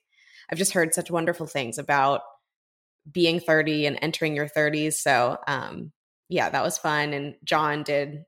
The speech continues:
my husband, did such a good job of making me feel special and also encouraging me to get out of my office.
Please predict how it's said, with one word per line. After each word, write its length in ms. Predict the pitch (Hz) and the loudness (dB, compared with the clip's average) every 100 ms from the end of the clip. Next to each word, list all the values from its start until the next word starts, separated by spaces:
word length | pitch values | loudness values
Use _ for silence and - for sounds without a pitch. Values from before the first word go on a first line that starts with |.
| - | -6
my 120 | 147 | -4
husband, 380 | 131 127 135 151 | -4 -6 -8 -2
did 220 | 165 147 | -2 0
such 220 | - 160 | -2 -2
a 40 | |
good 160 | 147 151 | -4 -2
job 260 | 139 143 139 | 0 2 0
of 200 | 143 - - - - - - - | -2 -6 -20 -20 -20 -20 -18 -2
making 220 | 302 320 | 2 2
me 80 | 302 | 2
feel 180 | 294 269 | 0 0
special 480 | - 247 - 233 226 | 2 2 4 4 4
and 100 | 196 | 4
also 220 | 202 202 | 0 -2
encouraging 480 | 190 196 180 180 185 | -4 0 0 0 -4
me 160 | 175 | -4
to 180 | 175 196 | -6 -6
get 200 | 165 170 | -4 -4
out 180 | 160 170 | -2 -2
of 100 | 170 | -2
my 180 | 175 160 - | -4 -6 -4
office. 600 | 151 160 - 294 370 - | -4 -2 2 2 4 0